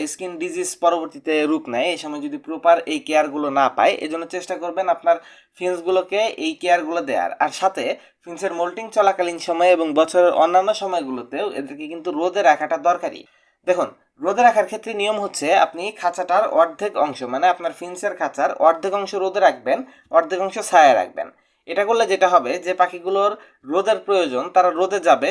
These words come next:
শরীরে রোদ লাগাবে, এবং যখন তাদের শরীর অতিরিক্ত হিট হয়ে যাবে, তখন আবার তারা ছায়ার মধ্যে চলে যাবে। এতে করে আপনার পাখির ইমিউন সিস্টেম ভালো থাকবে, মোল্টিংয়ে সহায়তা হবে এবং মোল্টিংটা ঠিক মতো হবে। তাদের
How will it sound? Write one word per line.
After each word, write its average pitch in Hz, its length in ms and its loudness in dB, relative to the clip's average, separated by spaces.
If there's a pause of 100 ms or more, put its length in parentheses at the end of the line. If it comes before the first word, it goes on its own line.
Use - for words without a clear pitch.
শরীরে 170 340 -10
রোদ 170 200 -6
লাগাবে, 139 400 2 (160)
এবং 160 180 -2 (120)
যখন 170 320 -2
তাদের 170 340 2
শরীর 175 240 -6
অতিরিক্ত 170 300 -12
হিট 160 220 -8
হয়ে 196 180 -4
যাবে, 202 180 0 (380)
তখন 175 240 2
আবার 190 180 6
তারা 196 200 0
ছায়ার 170 380 2
মধ্যে 156 180 -4
চলে 185 200 -2
যাবে। 101 220 -4 (600)
এতে 185 200 -6
করে 220 160 4
আপনার 190 240 2
পাখির 185 320 0 (120)
ইমিউন 185 220 -2
সিস্টেম 208 360 -6
ভালো 165 180 4
থাকবে, 185 280 -2
মোল্টিংয়ে 170 460 -8
সহায়তা 180 480 6
হবে 143 240 2 (140)
এবং 156 160 -6
মোল্টিংটা 160 500 -8
ঠিক 202 140 -12
মতো 185 220 -8
হবে। 113 200 0
তাদের 156 300 0